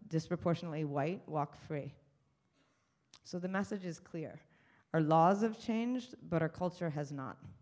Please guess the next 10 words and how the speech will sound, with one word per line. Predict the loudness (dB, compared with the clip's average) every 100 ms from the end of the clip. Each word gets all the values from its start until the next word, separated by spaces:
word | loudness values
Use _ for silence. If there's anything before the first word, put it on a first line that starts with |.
| _ _ _ _ _ _ _ _ _ _ -20 -20 _
Child | -4 -4 -2
sex | -4 -6
trafficking | 0 0 0 -4 -6
today | -6 -2 0 0 -2
is | 0
where | 2 4
racism | 4 4 4 2 4
and | 4 2
misogyny | 0 2 0 2 2 0 0
intersect | -4 -2 -2 0 -2 -4